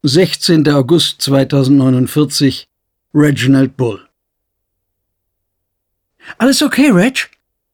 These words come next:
Autumn Legacy, die in der Kanzel des Quadrocopters hinter ihm saß, lehnte sich nach vorn und legte eine Hand auf seine Schulter. „Sag du es mir“, gab Reginald Bull zurück.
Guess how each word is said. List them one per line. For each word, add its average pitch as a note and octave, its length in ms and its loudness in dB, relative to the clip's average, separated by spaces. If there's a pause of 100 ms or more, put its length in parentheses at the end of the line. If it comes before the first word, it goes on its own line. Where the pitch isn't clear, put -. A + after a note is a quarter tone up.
(360)
Autumn E3+ 360 0
Legacy, C3+ 600 0
die A#2 140 -2
in A2+ 80 0
der A2+ 160 -4
Kanzel C3+ 400 0
des A2 180 -4
Quadrocopters C3 640 -2
hinter D3 240 0
ihm B2 160 2
saß, B2+ 340 -2 (720)
lehnte D#3+ 260 2
sich C#3+ 200 -2
nach C3+ 160 0
vorn D3+ 420 0
und D#3 220 0
legte C3+ 280 -2
eine C3 200 0
Hand C3 120 0
auf A#2 120 -4
seine A2+ 240 -4
Schulter. G#2 440 -6 (1300)
„Sag E3+ 340 0
du A#3 220 2
es D#3 160 0
mir“, A#2 240 -2 (580)
gab A#2+ 240 -4
Reginald A#2 500 0
Bull B2 180 -2
zurück. A2 420 -6